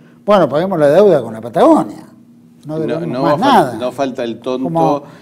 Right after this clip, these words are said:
Speaker 1: claro,
Speaker 2: por lo
Speaker 1: como que
Speaker 2: general
Speaker 1: no,
Speaker 2: vive acá.
Speaker 1: claro, que no tiene arraigo,
Speaker 2: No,
Speaker 1: obviamente
Speaker 2: eh,
Speaker 1: no
Speaker 2: vive en
Speaker 1: siente
Speaker 2: Buenos Aires,
Speaker 1: incómodo
Speaker 2: mira
Speaker 1: por la
Speaker 2: como algo
Speaker 1: Argentina.
Speaker 2: lejano, ¿cierto?
Speaker 1: <laughs> Claro.
Speaker 2: Eso me sacó una vez con el tema del indigenismo, una señora que vive en Barrio Norte me dice, "Bueno, ¿por qué no, no darle a esos indios lo que, lo que dicen que reclaman?". Le digo, "¿Usted dónde vive? En tal zona".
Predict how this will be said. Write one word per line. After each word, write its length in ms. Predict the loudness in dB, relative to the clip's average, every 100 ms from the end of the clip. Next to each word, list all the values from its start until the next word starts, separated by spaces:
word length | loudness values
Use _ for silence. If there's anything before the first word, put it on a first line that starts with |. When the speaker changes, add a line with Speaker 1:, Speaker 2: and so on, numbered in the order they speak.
| _
Speaker 1:
claro, 260 | 2 4 4
Speaker 2:
por 80 |
lo 60 | 2
Speaker 1:
como 80 | 0
que 60 | 0
Speaker 2:
general 180 | 2 4
Speaker 1:
no, 40 |
Speaker 2:
vive 120 | 2
acá. 260 | 0 -4 -12 -12 -12
Speaker 1:
claro, 380 | 0 2 2 -2
que 100 | -2
no 140 | -4 -2
tiene 260 | -2 0
arraigo, 440 | 2 4 4 4 0
Speaker 2:
No, 140 | 0
Speaker 1:
obviamente 480 | 0 0 0 -4 -6
Speaker 2:
eh, 20 |
Speaker 1:
no 80 | -8
Speaker 2:
vive 120 | -4
en 20 | -2
Speaker 1:
siente 100 | -2
Speaker 2:
Buenos 280 | -2 -6 -6
Aires, 120 | -2
Speaker 1:
incómodo 140 | -2 -2
Speaker 2:
mira 200 | -6 -8
Speaker 1:
por 80 |
la 60 | -8
Speaker 2:
como 120 | -12
algo 220 | -12 -10
Speaker 1:
Argentina. 460 | -10 -12 -12 -10 -10
Speaker 2:
lejano, 260 | -14 -18 -18
¿cierto? 520 | -16 -18 _ -20 -20
Speaker 1:
<laughs> 40 | -12
Claro. 320 | -10 -12 -18 -20 -20
Speaker 2:
Eso 160 | -18 -16
me 120 | -14
sacó 140 | -12
una 100 | -12 -14
vez 120 | -14
con 100 | -18
el 80 | -16
tema 240 | -14 -14
del 140 | -14
indigenismo, 500 | -14 -14 -14 -14 -12
una 140 | -14 -16
señora 320 | -20 -18 -18
que 80 | -16
vive 100 | -18
en 100 | -18
Barrio 220 | -18 -18
Norte 240 | -20 -20
me 80 | -20
dice, 160 | -20 -18
"Bueno, 280 | -14 -14 -14
¿por 180 | -18
qué 120 | -18 -16
no, 360 | -16 -18 -20
no 180 | -20 -14
darle 260 | -12 -12 -12
a 20 |
esos 280 | -18 -20 -16
indios 320 | -16 -14 -16
lo 140 | -18
que, 320 | -20 -20 -20 -20
lo 200 | -20 -20
que 100 | -20
dicen 240 | -20 -20
que 80 | -20
reclaman?". 480 | -18 -16 -14 -16 -16
Le 60 |
digo, 100 | -18
"¿Usted 260 | -18 -18 -16
dónde 220 | -12 -14
vive? 100 | -14
En 100 | -18
tal 240 | -16 -16 -16
zona". 260 | -16 -16